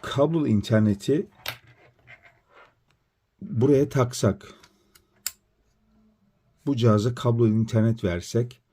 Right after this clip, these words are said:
e, cihazın bunun yanında ge-, gelen game stickleri de çoklayıcıya da zaten ihtiyacımız var ya, buraya taksak, S D kartı da buraya taksak, üstünde de S D kart var.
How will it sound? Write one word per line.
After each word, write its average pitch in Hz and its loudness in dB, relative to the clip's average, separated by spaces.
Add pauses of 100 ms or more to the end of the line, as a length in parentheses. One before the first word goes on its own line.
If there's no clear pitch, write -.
(580)
e, 95 2 (120)
cihazın 127 0
bunun 123 4
yanında 127 0
ge-, 117 -2 (100)
gelen 120 4
game 123 8
stickleri 117 2
de 110 4 (180)
çoklayıcıya 120 4
da 123 4
zaten 113 2
ihtiyacımız 120 2
var 151 4
ya, 90 0
buraya 120 6
taksak, - -4 (280)
S 113 2
D 123 0
kartı 127 2
da 117 4
buraya 113 4
taksak, - -4
üstünde 120 2
de 123 4
S 113 -4
D 104 -2
kart 95 -4
var. 113 -4